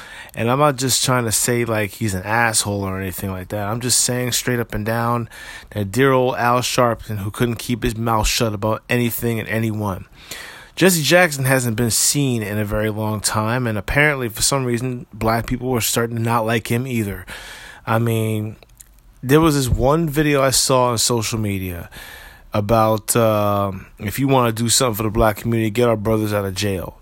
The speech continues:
Jesse Jackson can't do that shit. I mean, many times, a long time ago, he was the guy that was standing right there at the podium with Martin Luther King until he got assassinated.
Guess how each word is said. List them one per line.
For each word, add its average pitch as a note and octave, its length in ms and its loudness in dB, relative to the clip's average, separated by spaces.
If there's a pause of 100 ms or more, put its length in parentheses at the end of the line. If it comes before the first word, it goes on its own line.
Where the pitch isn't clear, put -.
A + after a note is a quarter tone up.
Jesse D#3+ 460 4
Jackson C3+ 480 2
can't A#2 260 0
do A#2+ 160 2
that F2+ 240 -4
shit. - 460 -4 (540)
I A2+ 120 4
mean, A2+ 500 0 (600)
many F3 340 4
times, E3+ 340 4
a B2+ 60 2
long C3+ 260 4
time C#3 320 0
ago, A#2 440 2 (360)
he F3 220 4
was F3+ 160 2
the D#3 100 -2
guy B2+ 600 4 (120)
that A2+ 380 0
was A2 160 0
standing A#2 540 0
right A#2+ 280 2
there A#2+ 300 2
at A2 80 -4
the G#2+ 60 -6
podium A2+ 640 0 (720)
with A2+ 280 0
Martin A#2+ 280 4
Luther A2+ 180 -2
King A2+ 300 0
until G#2+ 200 -2
he A2 60 2
got G#2 220 0
assassinated. F2+ 840 -4